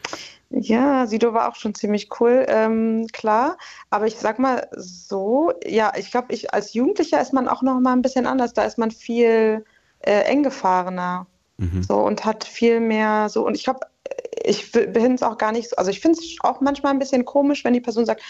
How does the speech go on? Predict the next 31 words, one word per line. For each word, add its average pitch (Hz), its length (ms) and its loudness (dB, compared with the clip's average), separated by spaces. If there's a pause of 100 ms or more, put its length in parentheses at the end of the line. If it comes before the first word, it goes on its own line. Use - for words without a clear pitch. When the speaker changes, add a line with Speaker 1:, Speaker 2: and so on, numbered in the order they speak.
(120)
Speaker 1:
„Ach, - 140 0
ich 262 160 0
höre 233 140 4
alles“, 247 300 0
und 233 80 2
dann 220 160 0 (200)
kann - 160 0
man 202 140 -2
gar 185 180 0
nicht 339 240 -4
mehr 202 100 2
darüber 185 360 2
reden, 190 260 -4
über 180 260 -2
was 415 280 -4
genau 208 460 0
die, 190 180 -8 (100)
was 190 180 -2
genau 180 240 0
diese 247 200 -2
Person 175 360 -4
hört. 180 220 0 (240)
Also 185 140 -2
wenn 202 80 4
man 202 100 0
das 190 140 -12
dann 320 220 -2
noch 302 140 -4
mal 214 240 0
ein 202 120 -4
bisschen 190 380 -2